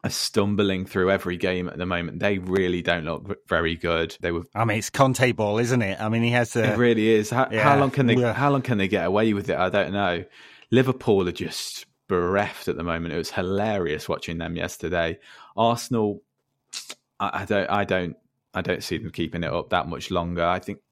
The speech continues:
Speaker 1: I think genuinely a second place is, is up
Speaker 2: Uh,
Speaker 1: for grabs. Like, even,
Speaker 2: yeah.
Speaker 1: even City weren't very
Speaker 2: I,
Speaker 1: good
Speaker 2: I'm
Speaker 1: at the
Speaker 2: waiting
Speaker 1: weekend.
Speaker 2: for Arsenal to, no, City weren't very good this weekend. I'm really waiting for Arsenal to blow up. And then, of course, I, each week I think, "Yeah, this could be the one. This could be the one."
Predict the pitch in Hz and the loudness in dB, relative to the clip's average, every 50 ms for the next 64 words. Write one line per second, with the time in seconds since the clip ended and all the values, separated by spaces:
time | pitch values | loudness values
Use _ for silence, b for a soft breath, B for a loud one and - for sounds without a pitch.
0 | b b b b b 107 131 - 202 180 - - - 120 120 151 147 113 92 85 | b b b b b -4 -2 -2 -2 -4 -4 -2 0 2 2 2 2 2 0 0
1 | 87 92 92 98 - 117 104 - 110 95 - - 113 117 - - 98 95 - - | 0 -2 -2 -2 0 -2 -2 -2 -4 -6 -2 -2 -2 -2 -2 -6 -10 -10 -10 -14
2 | _ B B B B B 110 - 135 117 - 127 104 - 139 165 165 - - - | _ B B B B B 2 4 4 4 4 2 2 4 6 6 6 4 4 2
3 | - - - - 143 143 139 - 131 131 - 117 233 262 175 131 123 - - 226 | 0 2 4 4 6 6 6 6 6 6 6 4 4 2 0 -2 -2 0 2 2
4 | 226 220 214 190 147 135 110 95 95 113 98 101 190 185 175 180 190 185 185 208 | 4 4 2 0 0 0 0 0 2 2 4 4 4 4 4 4 4 6 6 6
5 | 226 247 254 214 185 190 151 165 165 156 156 156 165 160 - 151 156 143 139 - | 6 4 4 2 0 0 2 2 2 4 6 6 6 4 2 2 0 0 0 2
6 | - 135 120 117 120 127 - - - - - - - 135 143 139 139 135 127 - | 0 0 2 2 0 -2 -6 -10 -18 -16 -16 -14 -10 -6 -2 2 2 2 2 2
7 | 165 165 143 131 135 135 135 117 117 117 110 104 90 107 98 82 98 92 - 107 | 2 0 2 4 4 4 4 4 2 0 0 0 0 -2 -2 -2 -4 -2 -2 -2
8 | 101 85 104 95 92 95 110 117 120 123 139 175 185 175 175 175 175 170 170 151 | -2 0 0 0 2 2 4 4 6 6 8 6 6 6 6 4 4 4 4 4
9 | 143 139 139 139 131 139 139 117 107 113 98 120 117 120 127 117 104 - 113 107 | 4 4 4 4 4 2 0 -2 -2 -2 0 2 4 4 6 4 4 2 0 0
10 | 104 101 101 98 - 117 110 120 117 131 143 160 156 156 - - 147 127 - 120 | 0 0 0 0 0 2 2 2 0 0 2 2 0 0 2 2 0 2 2 0
11 | 104 113 117 127 127 123 123 123 143 - - - 143 135 139 127 131 127 117 107 | 0 0 0 2 2 2 2 0 -2 -4 -4 -6 -6 -4 -2 -2 0 0 0 0
12 | 107 117 120 - - 123 117 123 113 113 110 95 90 90 92 87 | 0 -2 -4 -2 -4 -2 -2 0 0 0 0 0 0 -2 -4 -6